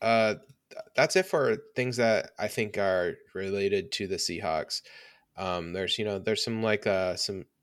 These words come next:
some Russell Wilson love out there. There's people talking about who do you draft first in fantasy. Let's ask this question. Who do you draft first in fantasy? D K Metcalf or Tyler Lockett? Eric, who do you get? You, you're in that,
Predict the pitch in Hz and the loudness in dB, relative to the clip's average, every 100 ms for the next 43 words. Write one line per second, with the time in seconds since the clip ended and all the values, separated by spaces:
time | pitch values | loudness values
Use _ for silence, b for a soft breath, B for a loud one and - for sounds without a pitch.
0 | _ - 107 104 95 - 98 113 104 101 | _ -6 -4 -6 -6 -4 -2 2 2 2
1 | 107 101 98 95 98 95 98 95 95 - | 0 0 0 2 0 0 0 0 -2 -6
2 | B B B - - 107 - 98 - 92 | B B B -4 -4 -4 -6 -4 0 0
3 | 104 92 90 - 107 104 101 - 98 - | 0 0 0 0 -2 -4 -2 0 0 -2
4 | 92 - 90 90 90 - 131 - - - | -4 -4 -6 -4 -2 0 0 0 0 -2
5 | - 85 95 139 151 143 147 139 139 135 | -4 -4 -2 -2 4 4 4 -2 0 0
6 | 117 - 78 - b b _ - 113 117 | 0 -2 -10 -14 b b _ -2 2 6
7 | 127 123 - 131 131 135 - - - 104 | 4 4 2 4 4 2 -8 -10 0 2
8 | 104 101 95 - 73 - _ - 123 110 | 4 4 2 0 -6 -10 _ -4 0 0
9 | - - - 113 117 113 107 - - - | -2 -20 -6 0 2 2 2 -2 -12 -8
10 | 110 90 127 127 117 | -4 2 4 6 4